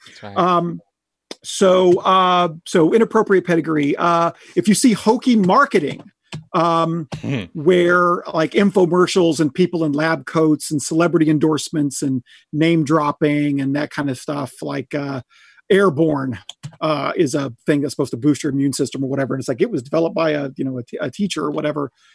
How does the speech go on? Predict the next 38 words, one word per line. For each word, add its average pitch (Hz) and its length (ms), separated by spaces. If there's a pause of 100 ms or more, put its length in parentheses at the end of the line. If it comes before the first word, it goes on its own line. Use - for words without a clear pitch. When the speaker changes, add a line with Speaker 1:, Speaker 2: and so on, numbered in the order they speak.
(140)
Speaker 2:
inappropriate 202 600
pedigree. 160 680
And 151 160
it's 143 180
just, - 220
it's - 140
a 151 60
marketing 143 420
ploy, - 120 (300)
right? 151 160
Speaker 1:
Right. 170 200 (320)
Speaker 2:
Uh, 151 200
so 170 140
when 165 60
you 165 80
see 185 180
the-, 165 200
see - 160
these 151 180
kinds 127 200
of 123 80
things, - 300
that, 135 180
that's, 151 260
that's 147 220
a 131 40
big - 200
red 82 180
flag. - 360 (140)
Um, 175 640 (680)
if 180 140
it's 185 140
first 240 320
announced, 208 500
announced 190 340
by 165 140
mass 170 320
media 254 460